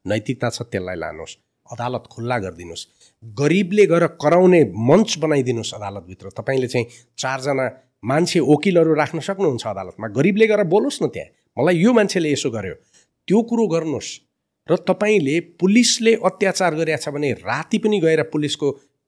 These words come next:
कस्टडी, अ, तपाईँले जाँच्न सक्ने अधिकार छ, जाँच्नुहोस्।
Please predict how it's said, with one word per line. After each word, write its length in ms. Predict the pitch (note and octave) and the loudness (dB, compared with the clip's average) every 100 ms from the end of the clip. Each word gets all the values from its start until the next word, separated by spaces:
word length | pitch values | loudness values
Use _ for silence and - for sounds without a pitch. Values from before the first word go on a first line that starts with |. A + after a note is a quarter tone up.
| C#3 | -6
कस्टडी, 420 | - D3+ C3+ A#2+ | -4 -2 -2 -2
अ, 580 | - A2 A2 G#2 - - _ | -6 -12 -10 -10 -10 -14 _
तपाईँले 320 | C3 C#3 C3 | -6 -4 -4
जाँच्न 360 | A#2 C3 C3 - | -4 -4 -4 -6
सक्ने 300 | - B2+ C3+ | -8 -6 -6
अधिकार 360 | A#2+ A2+ B2 A#2 | -6 -6 -6 -6
छ, 120 | - | -6
जाँच्नुहोस्। 560 | F#2+ A#2 C3+ C#3+ A#2+ | -6 -4 -4 -4 -4